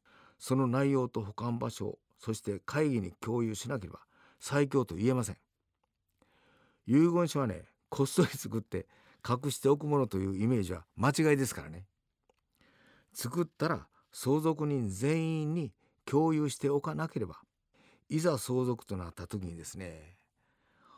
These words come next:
「私は遺言書なんて知らないよ。それ偽造したんじゃないの？」などとですね、たとえ法的に有効であっても、争いのもとになります。遺言書は、家族に残す最後の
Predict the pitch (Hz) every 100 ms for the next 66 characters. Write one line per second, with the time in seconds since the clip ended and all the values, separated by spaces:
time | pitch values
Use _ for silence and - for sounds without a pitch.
0 | _ 101 120 120 123 127 156 175 175 185
1 | 151 104 123 180 196 196 214 - _ _
2 | _ _ _ _ _ - 120 104 101 123
3 | 185 - 240 226 220 214 220 - _ _
4 | _ - 101 107 98 90 85 80 - 90
5 | 90 - _ - - - - _ - 135
6 | 202 185 131 175 180 175 165 160 165 175
7 | 170 180 170 180 - 196 185 85 - _
8 | _ _ _ _ 127 135 - 117 110 110
9 | 104 147 165 85 78 - - _ _ _
10 | _ _ _ _ _ _ _ _ _ _
11 | _ _ _ _ _ - 110 117 110 107
12 | 107 123 - _ _ _ _ _ _ _
13 | _ - 147 165 151 131 107 104 107 110
14 | - - - - 143 165 156 127